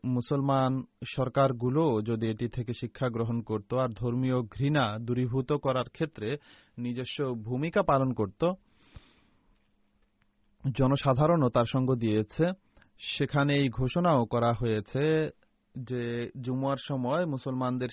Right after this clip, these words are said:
সাথে আমাদের একাত্মতার বহিঃপ্রকাশ স্বরূপ টিভি ও রেডিওতে আজানও দেয়া হবে। অমুসলিম এবং খ্রিস্টান মহিলারাও একাত্মতার বহিঃপ্রকাশ হিসেবে মাথায়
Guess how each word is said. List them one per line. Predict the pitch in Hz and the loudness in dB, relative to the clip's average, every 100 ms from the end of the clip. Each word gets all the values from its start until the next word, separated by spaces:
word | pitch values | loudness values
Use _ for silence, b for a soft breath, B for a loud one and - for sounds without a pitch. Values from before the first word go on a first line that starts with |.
| - | -4
সাথে | 120 - 123 | -6 -2 -2
আমাদের | 117 120 117 113 117 - | 0 0 2 2 2 0
একাত্মতার | 123 123 135 - 143 139 127 120 | -4 0 -2 0 -2 2 2 2
বহিঃপ্রকাশ | 123 139 143 160 151 139 | -2 -2 0 0 2 0
স্বরূপ | - 110 117 170 - B B B _ - | -2 -2 0 0 -2 B B B _ -2
টিভি | 147 139 131 135 135 135 135 _ _ _ _ _ _ _ _ _ _ _ _ _ | 0 2 0 0 0 -2 -6 _ _ _ _ _ _ _ _ _ _ _ _ _
ও | 107 123 123 120 - | -2 0 0 -2 -2
রেডিওতে | 127 127 135 143 156 135 113 139 170 - | 2 4 4 6 4 4 0 -2 -2 -4
আজানও | 127 120 127 156 185 | -4 2 4 6 4
দেয়া | 143 117 | 4 2
হবে। | 110 98 95 - b b b b b b b _ _ _ _ _ - | 0 -4 -6 -10 b b b b b b b _ _ _ _ _ 0
অমুসলিম | 135 139 147 - 147 151 147 | 2 2 0 0 0 2 0
এবং | 131 131 131 131 123 - 143 - - | 2 2 2 0 -4 -8 -12 -12 -8
খ্রিস্টান | - 143 - 160 147 | -4 -4 0 0 2
মহিলারাও | 135 127 147 165 147 110 117 - - | 0 0 2 4 4 4 0 -4 -6
একাত্মতার | 127 131 131 - 127 127 120 - 131 117 | -2 0 -2 -2 0 2 2 0 -6 -2
বহিঃপ্রকাশ | 135 151 165 160 139 - | 0 0 0 2 0 0
হিসেবে | 131 135 110 113 | -2 0 0 0
মাথায় | 147 120 117 135 123 123 | 0 0 0 2 2 0